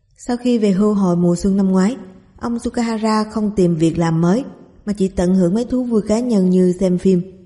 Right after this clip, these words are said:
đọc sách, hay thi thoảng đi du lịch một mình. Có điều vợ ông ấy làm công việc thiết kế trang phục kiểu Nhật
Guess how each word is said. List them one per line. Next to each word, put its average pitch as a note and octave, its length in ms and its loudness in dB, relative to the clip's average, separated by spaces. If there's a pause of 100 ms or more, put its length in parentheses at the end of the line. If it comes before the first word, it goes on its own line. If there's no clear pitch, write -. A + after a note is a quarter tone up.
đọc E3 200 -4
sách, A3+ 200 -6 (500)
hay A3+ 320 0
thi A3 160 2
thoảng F#3+ 340 0
đi A#3 100 2
du G3+ 80 4
lịch E3+ 160 2
một D#3+ 200 0
mình. D#3 180 2 (760)
Có C4+ 100 0
điều G#3 360 4
vợ F#3+ 200 0
ông G3+ 200 -2
ấy A#3 240 -2
làm A3 180 0
công F#3+ 220 0
việc F3 180 0
thiết G#3+ 200 -4
kế A3 160 2
trang G3 240 0
phục D#3 220 -4
kiểu E3+ 120 2
Nhật F#3 240 2